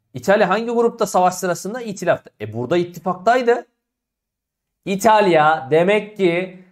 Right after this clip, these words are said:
savaşta taraf değiştirmiş arkadaşlar. Hatta şuraya da yazmışım ben. İttifak grubunda yer alan İtalya kendisine Anadolu'nun batısındaki topraklar verilince,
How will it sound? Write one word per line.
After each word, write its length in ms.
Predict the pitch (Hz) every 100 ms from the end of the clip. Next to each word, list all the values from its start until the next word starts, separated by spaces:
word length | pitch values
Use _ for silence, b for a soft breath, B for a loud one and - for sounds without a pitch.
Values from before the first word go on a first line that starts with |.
| _
savaşta 880 | - 160 196 226 214 - 151 110
taraf 560 | - 120 135 185 - -
değiştirmiş 680 | 185 180 - 156 135 123 117
arkadaşlar. 800 | 120 143 208 202 - 160 107 - _ _ _
Hatta 380 | - 196 190 175
şuraya 280 | 175 190 208
da 40 |
yazmışım 600 | 196 175 175 196 196 165
ben. 140 | 113 90 _ _ _
İttifak 480 | 180 170 190 202 202
grubunda 360 | 202 170 160 156
yer 160 | 175
alan 240 | 170 135 147
İtalya 520 | - 180 139 165 - _ _ _ _
kendisine 720 | - 185 220 220 214 202 214 214
Anadolu'nun 580 | 180 208 202 196 214 143
batısındaki 640 | 156 160 - 185 196 196
topraklar 600 | 196 - 151 131 117 110
verilince, 800 | 120 139 180 226 143 143 -